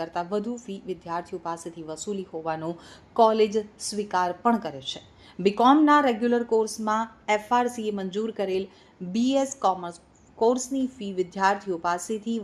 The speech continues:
વસૂલી લીધી છે, તો વિદ્યાર્થીઓ દીઠ એક હજાર સાતસો પચાસ રૂપિયાની ફી વધુ લેવામાં આવી હોવાનું સામે આવતા વિવાદ સર્જાયો છે. થોડા દિવસ પહેલા એન એસ યુ આઈ દ્વારા કોલેજ ખાતે વિરોધ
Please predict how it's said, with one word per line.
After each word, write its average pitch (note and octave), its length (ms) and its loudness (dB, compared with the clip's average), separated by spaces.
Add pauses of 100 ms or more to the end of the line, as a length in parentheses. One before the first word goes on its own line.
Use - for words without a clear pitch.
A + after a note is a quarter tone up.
વસૂલી F3 440 -6
લીધી G3 280 -8
છે, C#4 160 0 (300)
તો C4+ 180 0
વિદ્યાર્થીઓ B3+ 560 2 (160)
દીઠ G3+ 260 0 (360)
એક B3+ 360 -2
હજાર F#3 280 0
સાતસો F#3+ 420 -6
પચાસ G3+ 400 -6
રૂપિયાની F3 480 -10
ફી F3 160 -12 (180)
વધુ F#3 340 -4
લેવામાં D#3 340 -10
આવી D#3+ 200 -14
હોવાનું D#3+ 400 -10
સામે D#3 400 -10
આવતા E3 300 -4 (320)
વિવાદ F#3 460 -4
સર્જાયો D3 500 -8
છે. - 100 -12 (460)
થોડા D#3+ 220 -4
દિવસ E3 240 -6
પહેલા F3+ 260 0
એન E3+ 100 -6
એસ F3 100 -12
યુ F3 140 -4
આઈ F3+ 160 -2
દ્વારા F3+ 240 -4
કોલેજ F3 320 -4
ખાતે F3 240 -10
વિરોધ F3 260 -6